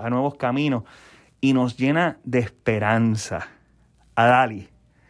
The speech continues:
¿tú has vivido nuevos caminos, nuevos senderos? Te pregunto, ¿habías pensado en tu vida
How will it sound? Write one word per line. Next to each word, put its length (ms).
¿tú 160
has 120
vivido 460
nuevos 300
caminos, 420
nuevos 260
senderos? 440
Te 160
pregunto, 720
¿habías 480
pensado 680
en 120
tu 220
vida 420